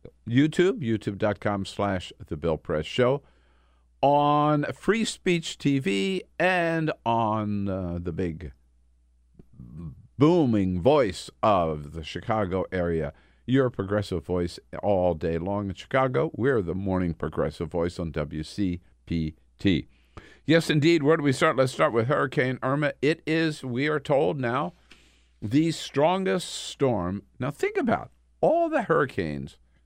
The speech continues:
that we've had. You know, w-, remember Wilma and Sandy and, I mean, I don't know, every year, right? And some of them really huge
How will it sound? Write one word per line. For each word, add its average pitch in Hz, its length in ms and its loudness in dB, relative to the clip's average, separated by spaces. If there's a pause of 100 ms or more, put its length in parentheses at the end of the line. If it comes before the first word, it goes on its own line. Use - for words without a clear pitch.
(380)
that 107 180 -4
we've 110 320 0
had. 92 640 -6
You 90 140 -8
know, 85 480 -6
w-, - 400 -14
remember 92 420 -6
Wilma 104 840 -4
and 71 160 -10
Sandy 113 720 -4
and, 73 220 -12
I 85 80 -12
mean, 98 200 -6
I 113 140 -4
don't 104 140 -4
know, 69 260 -12 (340)
every 104 280 -6
year, 98 340 -2
right? 76 340 -8 (380)
And 101 140 -6
some 160 180 -4
of 143 80 -2
them 92 180 -4
really 92 320 -4 (400)
huge 120 640 0